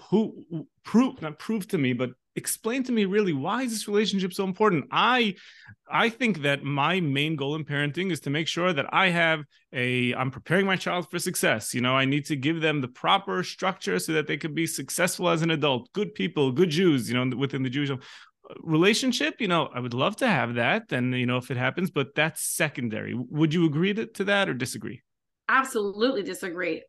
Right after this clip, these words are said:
Speaker 2: Completely disagree. And I think, but I do, do believe there are many people who do believe that. And I believe the older generation for sure, I don't know if they believe that, but that's definitely how they operated, you know? And so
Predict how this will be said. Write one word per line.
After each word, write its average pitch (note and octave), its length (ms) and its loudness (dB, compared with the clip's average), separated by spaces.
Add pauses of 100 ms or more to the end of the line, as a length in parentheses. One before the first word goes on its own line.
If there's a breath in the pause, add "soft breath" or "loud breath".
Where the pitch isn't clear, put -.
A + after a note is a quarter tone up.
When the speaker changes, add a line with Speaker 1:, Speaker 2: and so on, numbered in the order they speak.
(340)
Speaker 2:
Completely A#3 580 0
disagree. F#3 400 -6
And F#3 100 -2
I G3+ 60 -2
think, B3 300 -4
but G#3+ 100 2
I G#3+ 80 4
do, A3+ 260 2
do G3 140 -10
believe A3 220 -6
there A3+ 100 0
are - 20 0 (100)
many A3 100 -4
people A3 200 -6
who A3+ 140 -4
do C4 260 -2
believe F#3 360 -2
that. E3 200 0
And G3 80 -2
I G3+ 80 -2
believe G#3 300 -6
the G#3+ 100 -6
older G#3+ 220 -4
generation G#3 480 -4
for G#3 180 -8
sure, C#4 480 -4 (340 loud breath)
I C#4 40 4
don't E4 100 6
know F4+ 80 4
if D4+ 60 -2
they D4 80 4
believe A3+ 460 0
that, F#3 180 0
but G3 100 -6
that's G3 160 -4
definitely A3+ 320 -2
how G3+ 140 0
they F#3+ 160 -4
operated, F#3 720 -4 (540 loud breath)
you A3+ 100 -2
know? G#3+ 180 4
And A3+ 460 0
so A#3 320 4